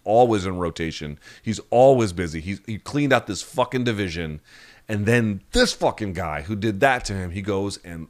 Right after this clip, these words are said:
and sends him to the land of wind and ghosts. Holy shit, folks. If he doesn't have your respect after tonight, then, you know, th-, I don't know what to tell you.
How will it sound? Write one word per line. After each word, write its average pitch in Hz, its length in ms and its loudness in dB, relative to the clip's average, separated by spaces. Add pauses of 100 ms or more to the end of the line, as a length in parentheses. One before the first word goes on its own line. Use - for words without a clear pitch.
and 82 440 -14 (340)
sends 104 380 -6
him 95 140 -6
to 95 100 -6
the 87 80 -4
land 87 320 -4
of 73 100 -10
wind 82 240 -6
and 80 140 -8
ghosts. 67 340 -12
Holy 87 320 -10
shit, - 400 -10
folks. - 360 -14 (380)
If 85 120 -12
he 131 80 2
doesn't 123 180 2
have 120 220 2
your 104 80 2
respect 107 400 0
after 92 240 0
tonight, 92 400 -4
then, 80 340 -8 (400)
you 87 80 -8
know, 67 180 -12 (1160)
th-, - 120 -10 (260)
I - 60 -12
don't 92 180 -6
know 87 80 -6
what 85 160 -6
to 82 80 -14
tell 73 180 -6
you. 64 80 -12